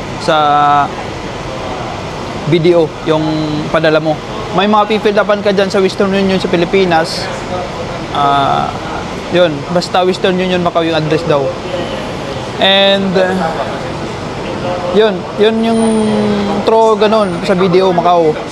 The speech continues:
Doon sila mag-ano, yung mga, kung saan mapapadala dito sa, ano, papuntang Macau, galing Pinas. Yun yung mga requirements. And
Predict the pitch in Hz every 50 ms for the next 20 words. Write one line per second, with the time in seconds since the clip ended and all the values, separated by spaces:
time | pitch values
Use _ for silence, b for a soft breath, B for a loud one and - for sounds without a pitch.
0 | - - - - - - - 160 175 190 190 180 - 196 185 185 175 180 175 165
1 | 170 170 170 170 160 160 160 165 170 175 160 151 - 165 156 214 202 180 185 170
2 | 165 165 160 160 165 165 160 170 165 165 165 165 170 165 170 170 165 175 165 170
3 | 180 175 151 147 151 156 151 156 160 160 156 165 170 - 147 139 143 147 151 -
4 | - - - - - - - - - 151 151 160 156 - 175 165 151 147 - 202
5 | 196 190 196 190 185 185 180 180 175 180 170 165 170 175 170 160 156 147 - -
6 | - - - - - - - - - - - - - - - - - 165 175 180
7 | 180 180 180 180 175